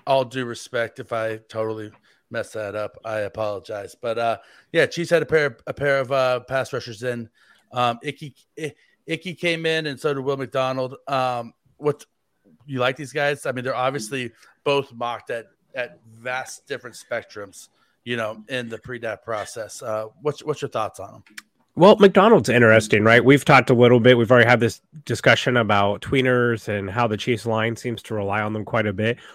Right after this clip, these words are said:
Speaker 2: Will McDonald's a little bit different, uh, but it would be nice to have someone to put out there on the outside that you feel like can win with s-, raw speed. Uh, you know, as it's been noted, Will McDonald, like, weighs, like, one pound more than Nick Bolton does.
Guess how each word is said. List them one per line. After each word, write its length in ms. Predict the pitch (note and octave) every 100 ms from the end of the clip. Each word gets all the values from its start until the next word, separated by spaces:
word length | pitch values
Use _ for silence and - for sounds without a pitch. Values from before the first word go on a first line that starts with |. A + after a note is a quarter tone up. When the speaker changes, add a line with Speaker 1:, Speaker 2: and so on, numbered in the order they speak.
| -
Speaker 2:
Will 100 | D#3
McDonald's 460 | F3+ E3+ D#3 D3 C#3
a 40 |
little 180 | C3+ C3
bit 200 | B2+ A#2
different, 340 | B2+ - E2+ _ -
uh, 240 | G#2+ G#2+
but 160 | G2+ A#2+
it 60 |
would 120 | B2 F3+
be 140 | F#3
nice 260 | C3 D3 -
to 60 |
have 200 | A#2 B2+
someone 220 | - C#3+ B2
to 80 | G2+
put 220 | - C3+
out 160 | B2+
there 120 | C#3+ C3
on 140 | B2
the 80 | A2
outside 500 | A2+ - A2 B2 C#3 _ - -
that 80 | A2
you 100 | A2+
feel 300 | B2+ A#2+ A#2+
like 200 | G#2+ G2+
can 200 | A#2 G#2
win 180 | G#2+
with 140 | G#2+ G2
s-, 140 | - -
raw 320 | A2 A2 A#2
speed. 560 | - - A2 A#2 E3+ G#3 - _ -
Uh, 380 | G#2 G2+ F#2+ F#2
you 120 | G2+
know, 120 | G#2+
as 200 | G#2+ G#2+
it's 160 | A#2 -
been 160 | B2+
noted, 280 | A2+ A2+ A#2+
Will 160 | G#2 A#2
McDonald, 440 | A#2 G#2+ A2 A2+
like, 180 | G2 F#2+
weighs, 220 | G#2 G#2+
like, 120 | G#2
one 280 | - F2 G#2
pound 280 | F#2+ G#2 G#2+
more 200 | G#2 A2
than 160 | G2 G2
Nick 180 | G#2
Bolton 320 | - G2 G#2 B2
does. 400 | C#3+ E3 F3